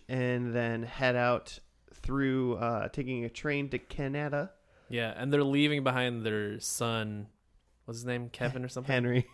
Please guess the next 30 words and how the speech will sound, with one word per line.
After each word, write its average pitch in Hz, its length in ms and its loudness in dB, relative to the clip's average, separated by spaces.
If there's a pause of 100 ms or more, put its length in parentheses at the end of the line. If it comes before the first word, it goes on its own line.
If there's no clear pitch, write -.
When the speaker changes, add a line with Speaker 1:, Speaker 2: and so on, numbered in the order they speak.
Speaker 2:
Henry. 135 460 0 (680)
Because 120 580 0
he, 120 640 -4
like, 104 400 -8 (800)
Speaker 1:
Did 135 100 4
Speaker 2:
has 113 200 2
a 110 40 -2
life 104 460 -4
or 107 60 -14
something. - 340 -12 (160)
Speaker 1:
Well, 135 100 2
and 135 160 4
he 131 100 4
didn't 123 240 0
know. 113 320 2
He 120 100 -6
didn't 113 180 -2
even, 104 280 -6
he 127 140 -6
never 113 220 0
Speaker 2:
Yeah, 107 80 0
Speaker 1:
knew. 104 140 0
Speaker 2:
he 131 120 0
knows 127 180 0
nothing, 113 420 -8
so 104 320 -8 (220)
Speaker 1:
And 135 160 0
Speaker 2:
he's 127 100 0
Speaker 1:
it - 20 -4
Speaker 2:
innocent. 101 360 -10